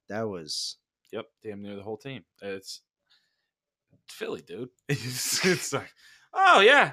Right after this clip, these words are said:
Speaker 2: how's, how's it going for you guys?" "Ah, we're good. We're good." "How many people you got left?" "Seven."
Speaker 1: <laughs>
Speaker 2: Seven. We can't even field the whole fucking offense, or to, let alone a defense. But, no, it's, it's, I haven't gotten to watch a lot of the ga-,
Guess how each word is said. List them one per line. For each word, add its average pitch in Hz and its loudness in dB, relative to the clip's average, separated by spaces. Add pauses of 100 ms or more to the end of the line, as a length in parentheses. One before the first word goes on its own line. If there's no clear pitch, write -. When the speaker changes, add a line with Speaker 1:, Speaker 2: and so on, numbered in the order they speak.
Speaker 2:
how's, 226 2
how's 240 -2
it 226 -8
going 233 -6
for 214 -12
you 220 -6
guys?" 117 -4
"Ah, 185 -6
we're 185 -10
good. 185 -8
We're 143 -14
good." 151 -10 (320)
"How 127 -12
many 165 -12
people 165 -14
you 143 -10
got 123 -10
left?" 92 -20
"Seven." - -18
Speaker 1:
<laughs> - -10
Speaker 2:
Seven. - -8 (120)
We 104 -14
can't 117 -10
even 107 -8
field 104 -8
the 104 -10
whole 113 -4
fucking 107 -16
offense, 101 -12 (360)
or 107 -6
to, - -14 (120)
let 101 -4
alone 104 0
a 92 -6
defense. 90 -6 (400)
But, 147 0
no, 180 -2
it's, - -4 (100)
it's, - -4 (960)
I 151 2
haven't 139 2
gotten 117 -2
to 107 -12
watch 101 -6
a 95 -8
lot 92 -4
of 82 -6
the 80 -10
ga-, 85 -16